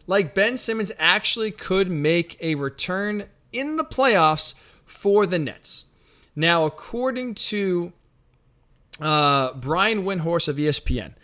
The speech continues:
there is a thought and there is a report out there that Ben Simmons could make his Nets debut as soon as Game four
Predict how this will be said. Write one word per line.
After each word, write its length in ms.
there 320
is 160
a 140
thought 420
and 400
there 220
is 120
a 20
report 420
out 200
there 100
that 240
Ben 180
Simmons 380
could 180
make 320
his 240
Nets 340
debut 640
as 220
soon 360
as 240
Game 560
four 640